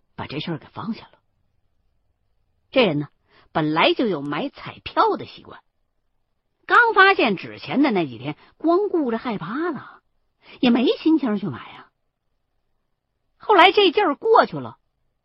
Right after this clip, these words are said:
想起来了，就去买了一注。哎，没想到居然中了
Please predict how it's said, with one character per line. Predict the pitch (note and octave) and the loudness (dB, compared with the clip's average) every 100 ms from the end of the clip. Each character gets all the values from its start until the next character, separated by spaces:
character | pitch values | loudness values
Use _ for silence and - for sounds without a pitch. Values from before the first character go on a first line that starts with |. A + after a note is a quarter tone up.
| _ | _
想 | - G3 | -2 0
起 | G#3 | 0
来 | D#3 C3 | -4 -10
了， | - _ _ _ _ _ _ _ | -18 _ _ _ _ _ _ _
就 | - G#3 | -2 0
去 | |
买 | D3 A2 | 0 -4
了 | A2 | -10
一 | C#3 | -12
注。 | C3+ - _ _ _ _ _ _ _ _ _ _ _ _ _ | -14 -18 _ _ _ _ _ _ _ _ _ _ _ _ _
哎， | F4 | 2
没 | G#4+ | 2
想 | D#4+ C4 | 2 4
到 | E4+ | 4
居 | G4 | 4
然 | A4+ | 6
中 | A#4+ C#5 C4+ | 6 6 4
了 | - | 0